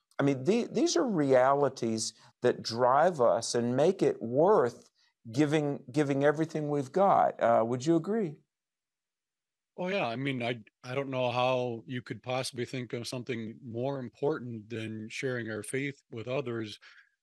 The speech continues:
Speaker 2: Uh, I've often used the analogy, um, actually two things. One is when we don't share our faith with others, it says one of two things. Either we ourselves don't really believe it,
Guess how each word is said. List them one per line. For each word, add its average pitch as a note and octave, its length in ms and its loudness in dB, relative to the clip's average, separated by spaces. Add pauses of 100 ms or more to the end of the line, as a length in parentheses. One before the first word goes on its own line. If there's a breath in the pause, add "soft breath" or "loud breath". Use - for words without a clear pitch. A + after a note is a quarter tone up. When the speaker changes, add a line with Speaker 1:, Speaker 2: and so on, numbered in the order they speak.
(120)
Speaker 2:
Uh, A2+ 220 -10
I've A#2 160 -8
often A#2 420 -4
used A2+ 300 -6
the A2 120 -8
analogy, A2 800 -8 (460 soft breath)
um, G2+ 360 -14 (100)
actually C3+ 280 -12
two D#3+ 180 -10
things. G#2+ 360 -8
One C#3 240 -4
is A#2 340 -4
when B2 280 -6
we A2+ 120 -6
don't B2 500 -6 (540)
share A2+ 320 -2
our A2 160 -2
faith A2 340 -4
with A2+ 120 -8
others, G#2+ 280 -4
it A#2 120 -10
says F#3+ 220 0
one C#3 180 0
of G#2+ 80 -8
two C3 180 -6
things. A2 520 -6 (320)
Either C#3 280 0
we C3+ 240 2
ourselves C3 480 -2
don't B2 220 -4
really A#2+ 180 0
believe A#2 380 0
it, A#2+ 160 -4